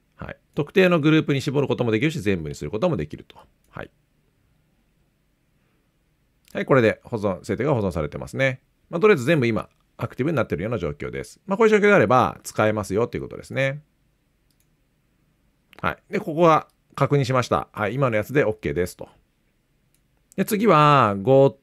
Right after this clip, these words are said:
toのこのユーアールエル。はい、Bingチャットエンタープライズを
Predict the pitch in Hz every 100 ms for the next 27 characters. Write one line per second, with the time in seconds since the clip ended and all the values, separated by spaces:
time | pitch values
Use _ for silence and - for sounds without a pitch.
0 | _ 143 139 131 123 147 180 170 160 98
1 | - _ _ _ _ _ _ _ _ -
2 | 113 101 101 131 143 139 135 131 - 131
3 | 131 127 135 131 127 101 147 170 95